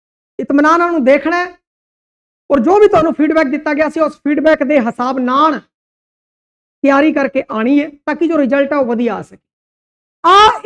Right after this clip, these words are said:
ਇੱਕ ਦਿਨ ਦਾ ਪ੍ਰਸ਼ਿਕਸ਼ਣ ਹੈ, ਵਰਕਸ਼ਾਪ ਹੈਗੀ ਹੈ। ਜੋ ਤੁਸੀਂ ਤਿਆਰੀ ਕੀਤੀ ਹੈ, ਮੇਰਾ ਇਹ ਟੀਚਾ ਹੈ ਕਿ ਜਿੰਨੀ ਤੁਸੀਂ ਤਿਆਰੀ ਕੀਤੀ ਹੈ, ਉਸ ਤਿਆਰੀ ਤੋਂ ਵੱਧ ਨੰਬਰ ਆਣ, ਸਿਲੈਕਸ਼ਨ ਹੋਵੇ। ਐਵੇਂ ਨਾ ਹੋਵੇ ਤਿਆਰੀ ਤਾਂ ਆਪਣੀ ਹਾਈ ਲੈਵਲ ਦੀ ਹੈ,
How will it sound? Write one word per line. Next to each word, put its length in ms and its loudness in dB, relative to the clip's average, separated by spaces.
ਇੱਕ 180 -6
ਦਿਨ 280 -2
ਦਾ 160 -2
ਪ੍ਰਸ਼ਿਕਸ਼ਣ 600 -4
ਹੈ, 140 0
ਵਰਕਸ਼ਾਪ 600 0
ਹੈਗੀ 260 2
ਹੈ। 140 2
ਜੋ 220 2
ਤੁਸੀਂ 240 2
ਤਿਆਰੀ 300 0
ਕੀਤੀ 360 0
ਹੈ, 60 -2
ਮੇਰਾ 280 2
ਇਹ 60 0
ਟੀਚਾ 320 2
ਹੈ 60 -2
ਕਿ 60 8
ਜਿੰਨੀ 360 2
ਤੁਸੀਂ 260 4
ਤਿਆਰੀ 340 2
ਕੀਤੀ 320 4
ਹੈ, 60 4
ਉਸ 120 0
ਤਿਆਰੀ 380 0
ਤੋਂ 140 0
ਵੱਧ 220 0
ਨੰਬਰ 280 0
ਆਣ, 240 2
ਸਿਲੈਕਸ਼ਨ 380 0
ਹੋਵੇ। 220 4
ਐਵੇਂ 260 0
ਨਾ 160 2
ਹੋਵੇ 140 2
ਤਿਆਰੀ 360 0
ਤਾਂ 140 0
ਆਪਣੀ 240 -2
ਹਾਈ 240 -2
ਲੈਵਲ 240 2
ਦੀ 140 6
ਹੈ, 140 4